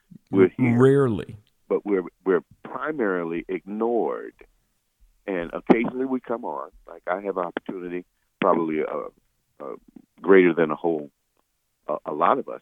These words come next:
Speaker 1: but nonetheless, there's more voices than mine. And, uh, uh, it, it needs to happen in order for us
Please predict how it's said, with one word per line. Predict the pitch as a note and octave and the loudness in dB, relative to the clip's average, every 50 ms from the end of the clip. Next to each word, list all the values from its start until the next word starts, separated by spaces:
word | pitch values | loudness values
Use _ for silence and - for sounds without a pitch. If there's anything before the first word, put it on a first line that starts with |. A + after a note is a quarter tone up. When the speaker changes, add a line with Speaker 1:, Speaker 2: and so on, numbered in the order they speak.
| _ _ | _ _
Speaker 1:
but | - E2 E2 | -12 -12 -8
nonetheless, | F#2 F#2 F#2 F2 E2 F#2+ A2+ G#2 - - | -6 -6 -6 -4 -2 -2 -2 -4 -4 -8
there's | E2 D#2 C#2+ - _ _ | -10 -10 -10 -12 _ _
more | E2+ E2+ F2+ G2+ A2 A#2 | -18 -8 -4 -2 -2 -2
voices | G#2+ G2 G2+ G2+ G2 - - E2+ D2 - | -2 -2 -2 -2 -2 -4 -8 -18 -16 -14
than | D#2+ D2 C#2+ D2+ | -14 -14 -14 -12
mine. | E2 G2+ C3 B2+ F2+ C#2 A#1+ _ _ _ _ _ _ _ _ _ _ _ _ _ _ _ - | -12 -12 -10 -10 -12 -12 -14 _ _ _ _ _ _ _ _ _ _ _ _ _ _ _ -12
And, | G2+ F#2 F2+ F2+ | -10 -10 -8 -8
uh, | F2 E2+ - - - - - | -6 -8 -8 -10 -12 -14 -12
uh, | F2+ E2 - _ _ _ _ _ _ _ _ _ _ - | -12 -12 -14 _ _ _ _ _ _ _ _ _ _ -10
it, | G2+ - _ - | -10 -10 _ -8
it | F#2 F2 F2 | -10 -10 -6
needs | G#2 A2+ A#2 A2 - | -6 -6 -6 -6 -10
to | - G#2 | -14 -12
happen | - A#2 A2+ G#2+ - F2 D#2 C#2+ | -8 -8 -8 -8 -8 -12 -14 -12
in | C#2 E2+ E2 | -14 -14 -10
order | F2+ F#2 E2+ E2+ | -8 -6 -8 -8
for | - - E2 | -8 -6 -8
us | D2+ | -8